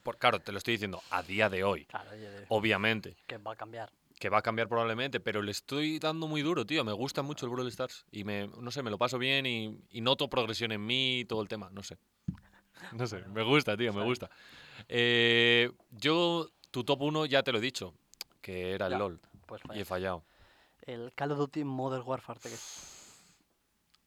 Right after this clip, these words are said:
Speaker 1: Ojo, eh.
Speaker 2: Igual este juego más horas que el lol, eh. No sé, estará
Speaker 1: Está ahí,
Speaker 2: ahí.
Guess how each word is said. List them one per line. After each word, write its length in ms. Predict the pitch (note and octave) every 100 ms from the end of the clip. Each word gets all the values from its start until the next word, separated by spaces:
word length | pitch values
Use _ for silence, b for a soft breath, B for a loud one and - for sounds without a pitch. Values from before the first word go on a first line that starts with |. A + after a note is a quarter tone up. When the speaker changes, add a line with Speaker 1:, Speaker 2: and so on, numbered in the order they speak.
| _
Speaker 1:
Ojo, 360 | A2+ - G2+ F2+
eh. 120 | B2
Speaker 2:
Igual 460 | D3 C3 D3+ G#3+ A3+
este 340 | F3 F#3 - F#3
juego 220 | - E3
más 160 | D#3 D#3
horas 160 | C#3
que 100 | -
el 80 | B2
lol, 200 | B2+ A2
eh. 100 | C3+ -
No 160 | C3
sé, 160 | - A2
estará 180 | A#2 A#2
Speaker 1:
Está 160 | A#2
ahí, 140 | B2+ A#2+
Speaker 2:
ahí. 340 | G#2 G2 F2